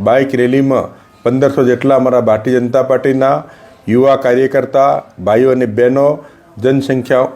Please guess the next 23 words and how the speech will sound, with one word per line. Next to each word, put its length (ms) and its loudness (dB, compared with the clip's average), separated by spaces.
ઉમટી 300 0
હતી. 300 0
એમાં 260 2
અમારા 320 2
દાહોદના 500 2
લોકપ્રિય 400 0
સાંસદ 360 -2
જસવંતસિંહ 400 -2
ભાભોર 320 2
સાહેબ, 220 2
દાહોદના 520 2
પ્રભારી 440 2
સતીશ 300 -4
પટેલ 340 -2
સાહેબ, 240 2
જિલ્લા 340 4
ભાજપ 300 2
પ્રમુખ 360 0
શંકરભાઈ 600 0
અમલયાર 420 2
સાહેબ, 200 2
અમારા 320 0
નગરપાલિકાના 760 2